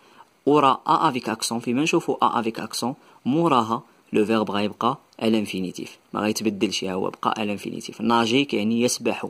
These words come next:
كيسبح. il faut apprendre à nager، يجب تعلم السباحه، خصنا نتعلموا، آه، نعوموا. دونك il faut apprendre à nager. Très bien. Donc, après A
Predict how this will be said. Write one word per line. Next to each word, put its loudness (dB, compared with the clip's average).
كيسبح. -6
il 4
faut 0
apprendre 0
à -2
nager، -2
يجب 2
تعلم 0
السباحه، -4
خصنا -6
نتعلموا، 0
آه، 2
نعوموا. 2
دونك 0
il 2
faut -2
apprendre 2
à -2
nager. 0
Très 0
bien. -6
Donc, 0
après 0
A 4